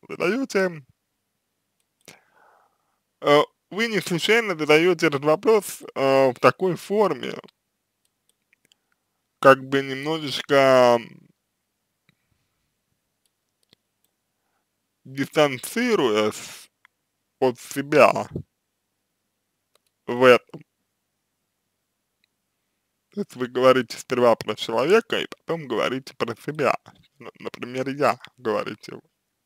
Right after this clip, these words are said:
На мой взгляд, это не случайно, то, что вы так, ам, ну, так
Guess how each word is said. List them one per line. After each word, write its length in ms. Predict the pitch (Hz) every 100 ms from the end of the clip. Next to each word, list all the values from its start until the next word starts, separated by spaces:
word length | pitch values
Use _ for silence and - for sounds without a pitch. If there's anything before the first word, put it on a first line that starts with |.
| _ _ _ _ _ - - - - - - _ _ _ _ -
На 120 | 202
мой 180 | 339 285
взгляд, 400 | 185 220 262 226
это 260 | 220 220
не 720 | 190 185 196 185 165 131 127 127 - - -
случайно, 720 | 143 139 - 208 247 214 180 135 _ _
то, 160 | 165 147
что 340 | - 147 135 123 _ _ _ _ _ _ _ _ _ _ - _ _ _ _ _ _ - - - _ _ _ - _ _ -
вы 400 | 120 117 135 131 - _ _ -
так, 320 | 123 117 - - _ _ _ _ _ _ _ _ _ _
ам, 400 | 139 117 110 123 _ _ _ _ _ _ _ _ _ _ _ _ _ _ _ _ _ -
ну, 160 | 165 98 - -
так 260 | - 104